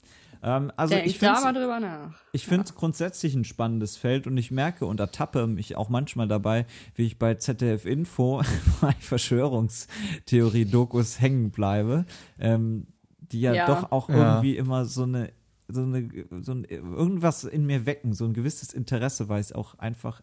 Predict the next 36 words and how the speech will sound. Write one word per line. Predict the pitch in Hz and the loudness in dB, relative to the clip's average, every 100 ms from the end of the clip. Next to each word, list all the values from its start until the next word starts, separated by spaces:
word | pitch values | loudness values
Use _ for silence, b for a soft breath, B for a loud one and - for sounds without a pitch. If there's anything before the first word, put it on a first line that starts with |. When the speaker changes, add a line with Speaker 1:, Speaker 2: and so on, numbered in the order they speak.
| _ | _
Speaker 1:
irgendwie | 113 113 113 110 110 b b | -10 -8 -6 -8 -10 b b
spannend | - - 139 139 104 | -20 -8 -4 -4 -4
finde. | - 110 107 | -4 -2 -2
Genauso | 107 107 131 131 | -2 -2 -2 -2
Domian | 110 151 170 165 147 | 4 4 6 4 2
ist | 139 - | -2 -2
ja | 135 | -2
zurück, | - 127 131 131 B B B - | -2 0 0 -2 B B B -4
auch | 107 | 2
letztens, | 131 143 - 127 - | 2 2 -8 -8 -8
äh, | 85 | -4
ein | 117 113 113 113 110 123 - | 0 2 0 -2 -6 -12 -8
Anrufer, | 82 127 123 120 117 | -4 -2 -2 -2 0
der | 107 110 | 2 2
über | 104 110 | 2 0
solch | 110 113 90 | 0 -2 -2
eine | 107 | -4
Verschwörungstheorie | - 107 123 123 120 - 123 110 110 | -2 -4 -2 -2 -2 -2 0 0 0
berichtet | 104 110 120 - 117 - | 0 0 -2 -2 -4 -2
hat. | 104 _ - _ | -4 _ -20 _
Also | 120 120 120 110 - - _ | -4 -2 -4 -8 -12 -20 _
es | - - | -18 -4
Speaker 3:
Ja, | 147 151 | 4 4
Speaker 1:
catcht | 156 156 | 4 -2
Speaker 3:
das | 160 - | -2 -4
Speaker 1:
mich | - 165 - | -6 -6 -2
irgendwie, | 165 170 165 143 165 190 208 b b - | 0 2 2 4 4 4 -2 b b -12
n-, | - 127 | -6 -2
natürlich | 120 120 - 135 | 2 2 8 8
nicht | 131 131 | 8 8
inhaltlich, | 151 180 165 170 185 185 - | 10 10 8 4 -2 -2 -4
aber | 127 127 127 120 | -2 0 -4 -6
darüber | - 120 131 120 104 | -6 -6 -6 -8 -10
zu | - | -8
reden | 117 151 160 | -6 -6 -6
oder | 123 113 | -6 -6